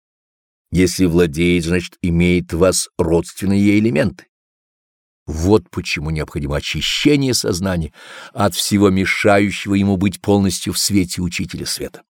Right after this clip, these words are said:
Дом свой метете, моете тело и руки, стираете белье, чистите обувь и одежду от пыли.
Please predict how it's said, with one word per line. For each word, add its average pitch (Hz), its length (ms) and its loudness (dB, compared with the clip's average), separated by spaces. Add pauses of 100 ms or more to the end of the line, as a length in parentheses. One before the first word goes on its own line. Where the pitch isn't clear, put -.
(1080)
Дом 135 420 2
свой 123 400 0
метете, 117 680 -4 (680)
моете 120 480 4
тело 123 260 2
и 123 120 4
руки, 110 480 2
стираете 113 600 2
белье, 107 480 2 (240)
чистите - 580 -2
обувь 107 480 2 (180)
и 104 100 0
одежду 90 420 0
от 87 120 -10
пыли. 76 280 -8